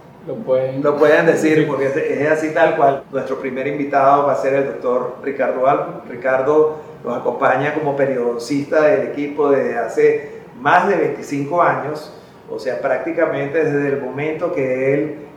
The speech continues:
Speaker 2: eh, se gradúa, hace su posgrado de periodoncia. Y, bueno, aquí tenemos a, a, a Ricardo, con el cual vamos a tra-, intercambiar y explicar un poquitico cómo es la periodoncia. Algo muy importante de, de estos programas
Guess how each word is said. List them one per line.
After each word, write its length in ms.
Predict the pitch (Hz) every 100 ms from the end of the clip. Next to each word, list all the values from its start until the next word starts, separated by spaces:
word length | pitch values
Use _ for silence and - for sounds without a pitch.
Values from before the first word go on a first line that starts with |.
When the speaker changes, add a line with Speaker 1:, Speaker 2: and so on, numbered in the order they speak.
| -
Speaker 2:
eh, 220 | 131 127
se 160 | 143
gradúa, 800 | 131 127 135 165 160 160 156 -
hace 240 | 143 156 147
su 200 | 151 147
posgrado 880 | - - 160 175 175 - 156 - - - -
de 140 | 139 127
periodoncia. 720 | 131 123 120 117 113 - 104 - - - - - -
Y, 320 | 165 185 220 -
bueno, 200 | 160 156
aquí 280 | 139 143 139
tenemos 360 | 170 170 165
a, 260 | 165 156 151
a, 580 | 147 135 127 127 131 139
a 60 |
Ricardo, 480 | 135 135 143 143 175
con 160 | 151 135
el 60 |
cual 320 | 135 143 139 - 147
vamos 260 | 147 156
a 80 | 170
tra-, 280 | 156 143 151
intercambiar 600 | 139 180 - 131 165 180
y 200 | 143 139
explicar 460 | - - 135 147 156
un 80 |
poquitico 720 | 160 139 139 147 160 156 - - -
cómo 300 | 156 156 160
es 80 | 143
la 160 | 131
periodoncia. 580 | 143 131 123 120 - - - - - -
Algo 220 | 156 190
muy 140 | 208 208
importante 500 | 202 165 156 151 170
de, 340 | 165 143 131
de 100 | 123
estos 180 | 120 165
programas 480 | 170 156 151 -